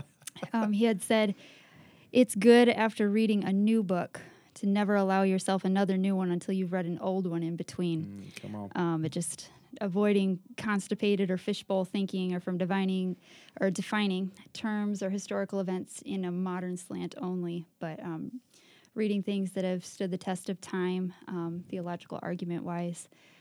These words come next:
Speaker 1: um, and also keeps us from a, like, these four no more, um, association. Um, I think the word is, like, tribalism,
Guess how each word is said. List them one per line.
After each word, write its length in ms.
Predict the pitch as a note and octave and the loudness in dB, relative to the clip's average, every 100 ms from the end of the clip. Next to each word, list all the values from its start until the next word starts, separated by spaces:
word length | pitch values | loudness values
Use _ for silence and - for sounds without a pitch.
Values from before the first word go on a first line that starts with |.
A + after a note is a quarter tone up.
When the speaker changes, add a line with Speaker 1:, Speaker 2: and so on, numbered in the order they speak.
| _ _ - | _ _ -4
Speaker 1:
um, 400 | F#3 E3 E3 E3+ _ _ _ _ _ _ - | -2 -2 -4 -8 _ _ _ _ _ _ -4
and 100 | A#3+ | 0
also 300 | A#3+ A#3+ B3 | 0 2 0
keeps 320 | A#3+ A#3+ - | 0 -2 -2
us 180 | G#3+ G3+ | -4 -4
from 300 | - G3+ G3+ | -4 -2 0
a, 400 | - G3 G3 F#3+ | 0 0 0 -2
like, 320 | F3+ F3 - _ _ _ _ | -2 -4 -8 _ _ _ _
these 320 | G#3 A3 G#3 | -2 0 0
four 320 | - G3+ F3+ F#3 | 0 0 0 0
no 220 | F3+ F3 | 0 -2
more, 480 | F3 F3 E3+ E3+ E3+ - | -2 -2 -2 -6 -8 -8
um, 460 | F3+ E3+ D#3+ E3 E3 _ _ _ _ _ _ _ _ _ _ _ _ _ _ _ | -2 -2 -2 -6 -10 _ _ _ _ _ _ _ _ _ _ _ _ _ _ _
association. 920 | - G3+ G3 F#3+ F#3 F#3 - E3+ E3+ - - | -8 -4 -4 -4 -4 -4 -4 -6 -6 -10 -12
Um, 280 | F#3+ F3 E3 | -6 -4 -4
I 60 | E3+ | -6
think 200 | F3 - | -8 -8
the 100 | E3+ | -6
word 160 | E3+ | -6
is, 200 | E3 F#3 - | -8 -10 -10
like, 220 | - - - | -12 -14 -18
tribalism, 840 | - E3+ E3 E3+ E3+ E3 E3 | -10 -8 -6 -6 -4 -4 -4